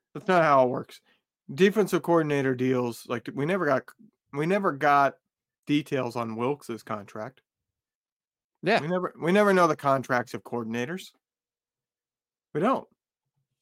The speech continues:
Speaker 2: Hmm.
Speaker 1: That, that never becomes, that's never a thing that's pushed out there. So.
Speaker 2: I actually don't know if we ever heard about anything about Wilks's salary or what the contract
Speaker 1: No, we
Speaker 2: was or
Speaker 1: didn't.
Speaker 2: anything.
Speaker 1: Like,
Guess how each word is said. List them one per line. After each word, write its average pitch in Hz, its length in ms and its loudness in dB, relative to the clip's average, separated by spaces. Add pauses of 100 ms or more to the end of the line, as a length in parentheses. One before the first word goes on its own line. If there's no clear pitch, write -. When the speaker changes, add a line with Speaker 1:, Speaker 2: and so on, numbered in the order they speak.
(160)
Speaker 2:
Hmm. 127 200 -16
Speaker 1:
That, 151 160 -4
that 165 180 4
never 185 300 4
becomes, 165 600 0
that's 151 240 -4
never 180 280 4
a 147 60 0
thing 156 300 -2
that's 139 140 -8
pushed 135 320 -6
out 117 180 -4
there. - 200 -18 (1160)
So. 104 240 -14 (760)
Speaker 2:
I 135 100 -4
actually 147 320 -2
don't 113 260 0
know 104 640 -2 (1700)
if 123 200 -4
we 117 180 -2
ever 113 220 -2
heard 113 300 -2
about 107 240 -2
anything 117 400 -4
about 101 240 -2
Wilks's 107 360 -8
salary 110 520 0
or 95 100 -2
what 101 140 -4
the - 80 -20
contract 107 520 0
Speaker 1:
No, 285 240 4
we 110 60 4
Speaker 2:
was - 140 0
or - 20 0
Speaker 1:
didn't. 294 100 0
Speaker 2:
anything. 110 360 -6
Speaker 1:
Like, 156 240 0